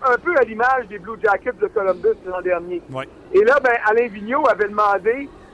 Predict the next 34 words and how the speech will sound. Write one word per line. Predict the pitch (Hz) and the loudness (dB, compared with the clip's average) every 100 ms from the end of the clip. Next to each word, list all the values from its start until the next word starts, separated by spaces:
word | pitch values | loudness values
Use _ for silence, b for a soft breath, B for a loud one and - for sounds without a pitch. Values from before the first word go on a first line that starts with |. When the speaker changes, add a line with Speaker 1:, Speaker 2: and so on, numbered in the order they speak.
| - | -4
Speaker 1:
euh, | 190 202 | 0 2
de | 196 | 0
faire | 202 254 262 | 2 0 0
une | 233 | -2
analyse | 233 226 214 233 269 254 - - - - | 0 2 0 -2 -6 -10 -12 -20 -20 -6
complète | 285 302 240 254 262 170 | 0 0 0 0 0 -2
des | 214 175 | -8 -6
activités | 277 - - - - 494 508 - - - 605 440 | -6 -8 -20 -16 -10 -10 -10 -14 -20 -16 -12 0
de | 494 | 2
l'équipe. | 226 226 - 233 - - | 2 -2 0 0 0 -6
Ça | 185 | -4
allait | 180 226 | 2 2
de | 190 | 4
la | 202 | -2
nutrition, | 214 233 240 - 262 247 220 - - - - | -4 -14 -16 -14 -6 -4 -6 -8 -20 -10 0
ça | 196 | 2
allait | 220 | 4
à | 214 | 4
l'entraînement | 220 226 226 233 226 240 226 | 2 2 -2 -4 -2 -2 -2
sur | - 226 | -6 -8
glace, | 226 240 214 208 | -2 -2 -2 -2
l'entraînement | 214 214 226 226 247 - | -4 -2 -4 0 -2 2
hors | 233 185 | 0 0
glace, | 208 247 269 - - - - | 0 0 -2 -10 -20 -20 -10
et | 247 339 | -2 0
aussi, | 269 - - 285 | -2 -6 -6 -6
évidemment, | 220 196 220 233 262 | -6 -2 0 0 -2
les | 226 | -4
voyages. | 180 214 208 202 185 - - - - - | -2 0 2 2 0 -2 -16 -20 -12 -2
Et | 202 | 2
là, | 277 | 4
ben, | 247 220 | 4 2
on | 214 | 0
avait, | 202 233 240 | 2 2 2